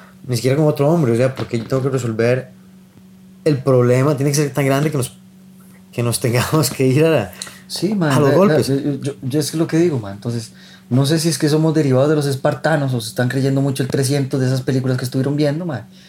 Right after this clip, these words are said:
Speaker 2: y el Fast and Furious, que ahora creen que todo el mundo es el club de la pelea, weón.
Speaker 1: Yo simplemente lo que
Speaker 2: Costa
Speaker 1: siento
Speaker 2: Rica se ha
Speaker 1: es
Speaker 2: vuelto un club de la pelea, hermano. Vaya a ver
Speaker 1: <clears throat>
Speaker 2: cómo cualquier mae sale de carro hacia otro, aunque sea un par de pendejos.
Speaker 1: Sí.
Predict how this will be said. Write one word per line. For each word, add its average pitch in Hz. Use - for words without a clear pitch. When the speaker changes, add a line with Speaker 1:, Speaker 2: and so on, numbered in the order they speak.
Speaker 2:
y 117
el 117
Fast 127
and 143
Furious, 156
que -
ahora 123
creen 135
que 135
todo 139
el 135
mundo 139
es 139
el 135
club 131
de 131
la 117
pelea, 151
weón. 101
Speaker 1:
Yo 139
simplemente 135
lo 127
que 117
Speaker 2:
Costa 127
Speaker 1:
siento 131
Speaker 2:
Rica 117
se 226
ha -
Speaker 1:
es 175
Speaker 2:
vuelto 190
un 226
club 190
de 220
la 233
pelea, 165
hermano. 131
Vaya 147
a -
ver 220
Speaker 1:
<clears throat> 165
Speaker 2:
cómo 202
cualquier 190
mae 190
sale 196
de 190
carro 185
hacia 131
otro, 139
aunque 127
sea 120
un 131
par -
de 226
pendejos. 156
Speaker 1:
Sí. -